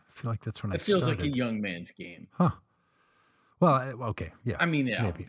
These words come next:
Speaker 1: I mean, I just
Speaker 2: like
Speaker 1: get a
Speaker 2: it.
Speaker 1: couple of tacos. It seems
Speaker 2: Yeah,
Speaker 1: like the most
Speaker 2: yeah, what?
Speaker 1: straightforward food you can get for fast food kind of stuff, you know, drive-through
Speaker 2: Yeah.
Speaker 1: sort of stuff. Like, just,
Speaker 2: Yeah.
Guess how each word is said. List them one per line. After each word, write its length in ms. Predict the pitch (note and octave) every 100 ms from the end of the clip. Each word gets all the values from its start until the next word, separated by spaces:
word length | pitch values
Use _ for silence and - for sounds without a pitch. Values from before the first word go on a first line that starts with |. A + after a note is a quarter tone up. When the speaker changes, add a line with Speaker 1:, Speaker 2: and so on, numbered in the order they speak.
| -
Speaker 1:
I 60 | D#3
mean, 100 | F3
I 20 |
just 80 | D#3+
Speaker 2:
like 60 | -
Speaker 1:
get 80 | F3+
a 20 |
Speaker 2:
it. 60 | -
Speaker 1:
couple 220 | F3 C3+
of 80 | -
tacos. 480 | D#3 C#3 D#3+ D3 C3+
It 60 | D3
seems 240 | - A#3
Speaker 2:
Yeah, 60 | G3+
Speaker 1:
like 160 | -
the 80 | D3+
most 180 | C#3 B2
Speaker 2:
yeah, 60 |
what? 60 | B3
Speaker 1:
straightforward 840 | G3 G3+ A#3+ - F3+ F3 C3+ A2
food 340 | - F#3 E3 A2+
you 80 | A2
can 200 | - A2+
get 240 | D#3 -
for 180 | - G#2+
fast 400 | - A#2 - -
food 580 | - - - D3+ A2+ -
kind 220 | G#2 F2
of 40 |
stuff, 320 | - F#2+ - -
you 80 |
know, 60 | F2+
drive-through 440 | F2+ A2+ G#2 -
Speaker 2:
Yeah. 140 | E3 B2
Speaker 1:
sort 120 | F#2
of 80 | E2+
stuff. 300 | - - -
Like, 120 | G#2+
just, 240 | - C#3+ -
Speaker 2:
Yeah. 520 | - - - - -